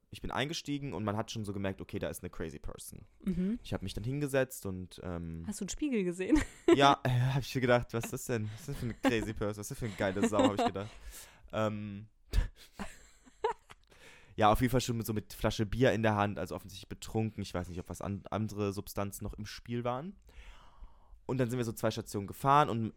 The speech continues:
Speaker 1: dann stand der schon irgendwann auf, von hinter mir quasi und, und kam dann vorne und wollte mir so Faust geben und ich hab dann so einfach, hab den einfach so wegignoriert und so war so, „Mm, mm, danke, passt schon.“ Der hat das noch bei anderen versucht und dann haben wir an der,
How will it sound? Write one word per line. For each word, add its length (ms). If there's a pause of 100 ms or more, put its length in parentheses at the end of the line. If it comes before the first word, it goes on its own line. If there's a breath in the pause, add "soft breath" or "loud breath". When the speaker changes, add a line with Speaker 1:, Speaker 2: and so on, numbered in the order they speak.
Speaker 1:
dann 220
stand 320
der 80
schon 200
irgendwann 300
auf, 340
von 300
hinter 340
mir 160
quasi 440
und, 120 (100)
und 300
kam 200
dann 240 (540 soft breath)
vorne 260
und 60
wollte 180
mir 80
so 120
Faust 440
geben 240
und 80
ich 80
hab 100
dann 140
so 160 (180)
einfach, 320
hab 140
den 100
einfach 180
so 160
wegignoriert 580
und 120
so 80
war 140
so, 260
„Mm, 60 (220)
mm, 160
danke, 360 (500)
passt 280
schon.“ 220 (460 loud breath)
Der 80
hat 60
das 60
noch 80
bei 160
anderen 300
versucht 500
und 140
dann 300 (1300 soft breath)
haben 160
wir 140
an 80
der, 120